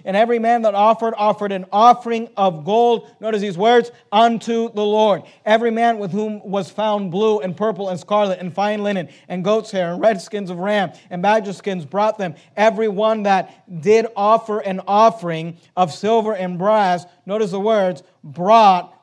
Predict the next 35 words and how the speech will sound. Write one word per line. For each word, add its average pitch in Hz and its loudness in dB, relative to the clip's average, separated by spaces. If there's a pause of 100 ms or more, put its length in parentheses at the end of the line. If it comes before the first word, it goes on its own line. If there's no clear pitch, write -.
the 180 -2
Lord's 185 0 (260)
offering." 196 0
The 175 -10
Bible 269 -2
says 190 -4 (220)
that 202 -6
when 196 -8
you 269 -4
and 277 -4
I 233 2
give, 208 0
we 208 -4
give 226 2
to 233 -8
the 202 -6
Lord. 190 -6 (800)
We 202 -2
give 226 2
to 208 -6
God. 180 -2 (600)
The 214 -4
Bible 277 4
teaches, 269 -4
though, 190 -2
that 220 -2
we 233 -6 (100)
give 208 0
to 285 -6
God 202 0 (240)
through 240 -4
the 247 0
house 262 0
of 226 -8
God. 165 -2